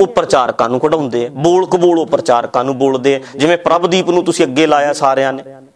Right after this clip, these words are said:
ਇਹਨਾਂ ਦਾ ਸਪੋਕਸਮੈਨ ਕੌਣ ਹੈ? ਪ੍ਰਭਦੀਪ ਸਿੰਘ, ਜਿਹੜਾ ਸਿਰੇ, ਜਿਹੜਾ ਸਿਰੇ ਦਾ ਕਮਲਾ ਬੰਦਾ, ਸਿਰੇ ਦਾ ਫੁਕਰਾ ਬੰਦਾ, ਉਹ ਬੈਠਾ ਹੀ ਫੁਕਰੀਆਂ ਮਾਰੀ ਜਾਂਦਾ, ਉਸ ਬੰਦੇ ਨੂੰ ਅੱਗੇ ਲਾਇਆ। ਹੁਣ ਇਹਨਾਂ ਬੰਦਿਆਂ ਨੇ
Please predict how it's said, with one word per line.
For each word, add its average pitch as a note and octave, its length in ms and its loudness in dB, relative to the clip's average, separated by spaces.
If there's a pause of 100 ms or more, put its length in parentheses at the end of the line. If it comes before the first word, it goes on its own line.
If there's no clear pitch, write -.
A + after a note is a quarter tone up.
(460)
ਇਹਨਾਂ F#3 140 2
ਦਾ G#3 60 2
ਸਪੋਕਸਮੈਨ F#3+ 680 0
ਕੌਣ G#3 300 0
ਹੈ? G#3+ 100 -2 (200)
ਪ੍ਰਭਦੀਪ D3 440 0
ਸਿੰਘ, G#2+ 260 -10 (920)
ਜਿਹੜਾ F#3+ 140 4
ਸਿਰੇ, F3+ 600 0
ਜਿਹੜਾ F3 240 2
ਸਿਰੇ E3 420 0
ਦਾ E3 120 2
ਕਮਲਾ A#2+ 380 0
ਬੰਦਾ, G2 280 -12 (1080)
ਸਿਰੇ F3 300 0
ਦਾ F3 100 2
ਫੁਕਰਾ D#3 460 0
ਬੰਦਾ, A2 400 -4 (280)
ਉਹ F3 60 2
ਬੈਠਾ E3+ 260 0
ਹੀ F#3+ 60 2
ਫੁਕਰੀਆਂ D3 480 0
ਮਾਰੀ B2 240 0
ਜਾਂਦਾ, A2+ 280 -8 (560)
ਉਸ G#3 240 2
ਬੰਦੇ E3 280 2
ਨੂੰ D#3+ 120 2
ਅੱਗੇ A#2+ 240 0
ਲਾਇਆ। G#2+ 300 -2 (400)
ਹੁਣ G#3 160 2
ਇਹਨਾਂ A#3+ 280 0
ਬੰਦਿਆਂ E3 400 2
ਨੇ A#2 280 -4